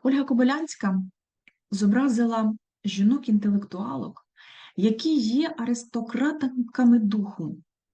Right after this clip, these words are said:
мають високу мету в житті, прагнуть удосконалити свою особистість, вбираючи в душу світові культурні надбання. Це жінки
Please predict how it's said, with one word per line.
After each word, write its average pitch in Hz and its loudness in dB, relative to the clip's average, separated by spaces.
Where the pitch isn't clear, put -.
мають 196 2
високу 220 -4
мету 233 0
в 240 -6
житті, 202 -8
прагнуть 202 0
удосконалити 202 0
свою 175 -12
особистість, - -10
вбираючи 208 0
в 185 -4
душу 196 -6
світові 185 -6
культурні 185 -8
надбання. 165 -8
Це - 0
жінки 165 0